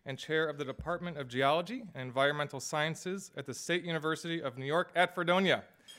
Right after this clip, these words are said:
Doctor Sherry A. Mason. Uh, the mention of pollution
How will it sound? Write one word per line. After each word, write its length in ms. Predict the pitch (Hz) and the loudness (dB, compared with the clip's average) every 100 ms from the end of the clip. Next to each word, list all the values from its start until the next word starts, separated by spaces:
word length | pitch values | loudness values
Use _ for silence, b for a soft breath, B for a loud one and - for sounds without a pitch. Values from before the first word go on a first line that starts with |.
| B B B B - | B B B B 6
Doctor 240 | 156 160 | 8 6
Sherry 480 | 139 160 151 151 135 | 4 8 8 6 2
A. 40 | |
Mason. 400 | 123 113 - - - _ - B B B B B - | 0 -4 -6 -12 -18 _ -20 B B B B B -14
Uh, 80 | 117 - | -14 -8
the 80 | 131 | -2
mention 520 | 151 190 196 214 240 170 | 4 4 4 0 -2 -6
of 120 | 156 | -2
pollution 640 | 156 156 160 180 165 165 | 2 2 0 0 0 0